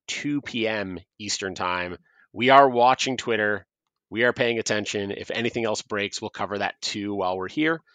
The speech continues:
We'll see what comes up in the next, next few hours. But let's dive right in today.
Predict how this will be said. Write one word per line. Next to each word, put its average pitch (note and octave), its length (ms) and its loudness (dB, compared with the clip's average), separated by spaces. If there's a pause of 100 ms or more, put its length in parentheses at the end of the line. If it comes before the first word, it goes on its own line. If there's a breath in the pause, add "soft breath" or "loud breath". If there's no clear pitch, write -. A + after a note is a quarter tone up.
(140)
We'll F#2 100 -10
see - 120 -6
what A2 140 -4
comes A2 240 -2
up A2+ 160 2 (160)
in A2 80 -6
the A2 80 -2
next, - 580 -4
next - 280 -6
few G2+ 200 -4
hours. G2 460 2
But G2+ 180 -2 (160)
let's D3+ 280 2
dive A2+ 600 2
right G2 540 -2
in E2 320 -8
today. D#2 540 -8